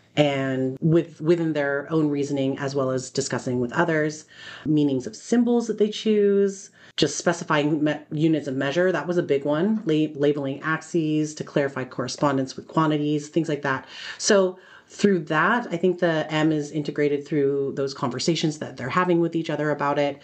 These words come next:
But also, there's a lot of times where they're helping each other with their models and giving feedback, as well as working with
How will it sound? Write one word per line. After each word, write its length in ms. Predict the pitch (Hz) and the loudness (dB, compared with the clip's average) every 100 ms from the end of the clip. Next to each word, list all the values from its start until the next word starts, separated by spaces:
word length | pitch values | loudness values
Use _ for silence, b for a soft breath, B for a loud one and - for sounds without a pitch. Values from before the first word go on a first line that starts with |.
| B | B
But 140 | - - | 0 2
also, 500 | 180 - 170 147 143 | 0 2 2 2 0
there's 160 | 151 | -2
a 60 | 156 | 0
lot 160 | 143 | 0
of 240 | 147 147 - _ _ - | 0 -2 -12 _ _ 0
times 280 | 156 147 147 | 2 4 2
where 120 | 143 | 0
they're 100 | 131 | -2
helping 420 | - - 156 175 | -2 -2 2 4
each 160 | 175 185 | 4 2
other 180 | 185 | 0
with 140 | 185 185 | -2 0
their 100 | 185 | 0
models 440 | 180 175 190 190 | 2 2 2 0
and 180 | 139 135 | -2 0
giving 260 | 147 147 160 | 0 2 0
feedback, 560 | 180 185 196 190 190 B B B B | 0 0 2 0 -2 B B B B
as 140 | 160 156 | 2 4
well 200 | 151 147 | 4 4
as 320 | 143 135 - B B B B 170 | 2 0 -6 B B B B 2
working 440 | 165 165 156 147 | 2 4 0 2
with 360 | 139 131 135 | 2 2 0